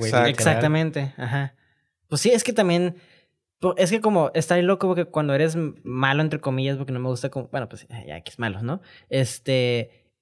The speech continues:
Speaker 3: y cuando te das cuenta de lo que eres, estás como renaciendo, básicamente. Entonces te estás re-, re-, reviviendo ciertas vidas. Y yo, y yo sentí ese como en ese personaje, como ciertas experiencias las está reviviendo. Por ejemplo, primera vez siente amor, güey.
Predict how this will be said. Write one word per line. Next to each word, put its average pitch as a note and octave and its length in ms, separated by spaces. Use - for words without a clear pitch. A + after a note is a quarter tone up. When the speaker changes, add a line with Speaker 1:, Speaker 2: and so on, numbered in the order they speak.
Speaker 3:
y D3+ 100
cuando D3+ 260
te C#3+ 100
das C#3+ 140
cuenta D#3 260
de D#3+ 40
lo D#3+ 140
que C#3+ 80
eres, D3 200
estás - 260
como E3+ 220
renaciendo, D#3 640
básicamente. C#3 640
Entonces C3+ 300
te C#3+ 80
estás B2+ 380
re-, D3 340
re-, C3 400
reviviendo C#3 880
ciertas D3 360
vidas. D#3+ 340
Y D3+ 120
yo, D3+ 100
y D#3 120
yo D3+ 100
sentí E3+ 280
ese E3 180
como E3 180
en C#3+ 60
ese C#3+ 180
personaje, D3+ 480
como C#3 220
ciertas C#3 300
experiencias C3+ 400
las C#3+ 120
está B2+ 220
reviviendo. C#3+ 760
Por D3+ 120
ejemplo, C#3 380
primera C3 320
vez C3+ 160
siente C3+ 240
amor, D3 320
güey. B2+ 320